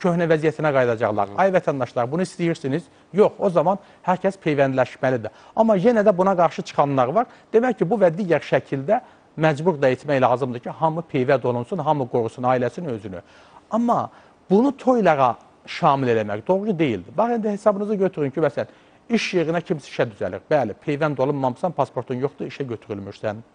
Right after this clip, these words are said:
İşə durmaq istəyirsən, pasportunu göstər. Xaricə getmək istəyirsən, pasportunu göstər.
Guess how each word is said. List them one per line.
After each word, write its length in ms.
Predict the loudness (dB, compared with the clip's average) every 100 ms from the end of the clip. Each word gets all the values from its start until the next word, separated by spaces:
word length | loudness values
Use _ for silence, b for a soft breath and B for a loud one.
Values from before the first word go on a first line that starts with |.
| b b b -4
İşə 160 | 0
durmaq 320 | 2 2 2 -2
istəyirsən, 400 | -4 -4 -4 -4
pasportunu 500 | -4 -4 -8 -6 -8
göstər. 400 | -8 -8 -4 -4 0
Xaricə 320 | 0 2 0 -2
getmək 260 | -4 -6
istəyirsən, 380 | -6 -6 -4 0
pasportunu 480 | 0 0 -2 -2 -4
göstər. 320 | -6 -10 -14